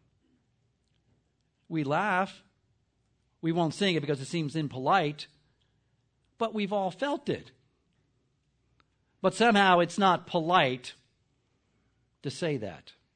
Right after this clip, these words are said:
Somehow we see it as a lack of faith. However, we see David saying it quite often. The theological significance of the personal lament lies, first of all, in the fact that it gives voice to the suffering.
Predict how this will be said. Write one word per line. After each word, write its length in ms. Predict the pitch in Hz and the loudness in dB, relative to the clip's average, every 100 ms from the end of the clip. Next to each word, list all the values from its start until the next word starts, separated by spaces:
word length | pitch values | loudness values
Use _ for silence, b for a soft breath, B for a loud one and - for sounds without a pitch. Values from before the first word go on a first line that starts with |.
| _ _ _ | _ _ _
Somehow 440 | - 175 143 143 131 | -10 -6 -2 0 -2
we 140 | 120 | -4
see 280 | 110 - 147 | -8 -6 -4
it 180 | 123 - b b | -6 -10 b b
as 120 | - 123 | -10 -6
a 60 | |
lack 260 | 131 139 120 | -2 -2 -4
of 60 | |
faith. 240 | 120 214 160 | -4 -2 2
However, 720 | 170 165 262 175 160 190 - _ _ _ _ _ _ _ _ _ | 2 4 4 4 4 2 -2 _ _ _ _ _ _ _ _ _
we 140 | 156 165 | -4 -2
see 280 | - 202 | 0 -2
David 640 | 156 170 220 175 151 151 - _ _ _ _ _ - | 0 2 4 4 2 -2 -10 _ _ _ _ _ -18
saying 440 | - 180 175 165 | -4 0 2 0
it 260 | 160 156 117 _ _ _ _ _ _ _ _ | 0 -2 -6 _ _ _ _ _ _ _ _
quite 260 | - 165 147 | -2 0 0
often. 460 | 139 131 101 87 - _ _ _ _ _ _ _ _ _ _ _ _ _ _ _ _ _ _ _ _ _ _ _ _ _ _ _ _ - - _ _ _ _ _ _ _ _ _ _ _ _ - | 0 -4 -10 -16 -20 _ _ _ _ _ _ _ _ _ _ _ _ _ _ _ _ _ _ _ _ _ _ _ _ _ _ _ _ -20 -20 _ _ _ _ _ _ _ _ _ _ _ _ -8
The 60 | |
theological 460 | 175 254 226 208 - | -2 2 4 4 2
significance 440 | 180 202 190 175 | -2 -2 -2 -2
of 100 | 175 | -2
the 60 | 147 | -4
personal 360 | 156 190 - 160 | -2 -2 -2 -2
lament 260 | 190 180 | -2 -2
lies, 280 | 160 175 160 | 2 2 2
first 380 | - 208 220 - | 0 0 0 -2
of 140 | 156 | -2
all, 360 | 143 139 143 151 | 2 4 4 2
in 80 | 151 | -2
the 80 | |
fact 320 | 147 170 160 - | -2 0 0 0
that 100 | 147 | -4
it 80 | |
gives 220 | 131 147 113 | -2 -4 -4
voice 440 | 117 190 220 - | -6 -2 -2 -4
to 100 | 190 | -8
the 100 | 160 | -8
suffering. 580 | - 180 - 147 117 | -6 -8 -4 -4 -4